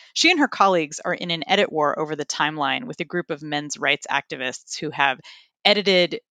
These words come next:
women's reproductive rights out of U S history. So they're trying to get it put back in. It's also about another woman who is a high school student named Beth, who is stuck in time. She's in high school. She's dealing with a lot of troubles in her family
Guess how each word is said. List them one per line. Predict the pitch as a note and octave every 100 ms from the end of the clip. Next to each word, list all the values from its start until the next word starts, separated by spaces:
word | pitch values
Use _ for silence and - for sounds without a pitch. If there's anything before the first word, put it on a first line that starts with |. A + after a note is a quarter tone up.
| _ _ E3
women's | E3 F3 F3 E3+
reproductive | D#3+ D3+ - C#3+ - D3 C#3+
rights | B2+ B2+ - -
out | D3
of | C#3+ C#3+
U | C#3
S | C3 -
history. | D3 - - - -
So | -
they're | G#3
trying | A#3 B3
to | G3+
get | F3
it | D3+
put | - -
back | C#3+ C3+
in. | - - - - - - _
It's | - G#3+
also | G4+ -
about | C#4+ A3
another | G3 G3+ D4 D#4 A3+ - _
woman | D#3+ D3 C#3+ D#3+ A#3+ D4
who | - G3 F#3
is | E3+ D#3 D#3+ -
a | E3
high | - F3+
school | - - E3+
student | - D#3+ D#3
named | D#3 D3+ C#3
Beth, | C3+ C3 - - - - _
who | G#3+ G#3
is | G3 F3+ F3 E3+ - _ -
stuck | - - A3+ -
in | D3
time. | C3+ C3+ C#3+ - -
She's | - - E3+ E3+ E3+ -
in | F3 D3 D3
high | - B3+
school. | B3+ - B3+ A3+ G#3+ G#3 G3+
She's | G3 - D#3+ D#3+ C#3+
dealing | - E3 F3 E3+
with | D#3 D3+ -
a | -
lot | D#3+ D3 D#3
of | D#3 C#3+
troubles | - E3+ D#3+ D#3+
in | D#3
her | D#3
family | - A#3 A3+ G#3+ G#3 G3 F#3+ F#3